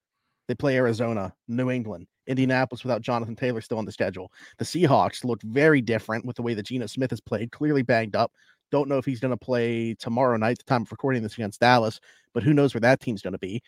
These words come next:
And let's face it, Lamar, who the Steelers have had their success against for sure, has played every game this year. You think that's gonna continue? We know at some point he's not gonna play. He played the first game against the Steelers. You think he's gonna play both games against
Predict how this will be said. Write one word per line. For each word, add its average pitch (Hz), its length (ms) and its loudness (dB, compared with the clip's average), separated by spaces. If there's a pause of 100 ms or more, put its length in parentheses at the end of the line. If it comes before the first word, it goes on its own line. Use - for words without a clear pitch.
(380)
And 170 100 4
let's 214 160 0
face 220 300 0
it, - 80 -6 (420)
Lamar, 147 640 8
who 147 140 2
the 131 80 0
Steelers 170 300 -2
have 160 140 0
had 156 220 0
their 156 120 -2
success 151 360 -4
against 123 220 -6
for 131 80 -8
sure, 104 340 -10 (380)
has 165 80 2
played 190 240 10
every 170 180 8
game 156 220 6
this 131 160 -4
year. 104 200 -10 (120)
You 151 80 -6
think 156 160 2
that's 147 240 6
gonna 185 120 6
continue? 202 540 0
We 180 100 0
know 214 120 4
at 160 80 2
some 165 220 6
point - 260 -12 (220)
he's 160 160 0
not 147 120 4
gonna 123 140 -2
play. 127 260 -2
He 127 120 -8
played 147 200 -2
the 127 60 -10
first 175 200 -2
game 107 120 -4
against 104 260 -14
the 123 100 -10
Steelers. 98 120 -10
You 120 80 -8
think 156 120 -4
he's 127 60 -8
gonna 131 80 -4
play 143 140 -4
both 131 240 -4
games 143 220 -2
against 131 200 -6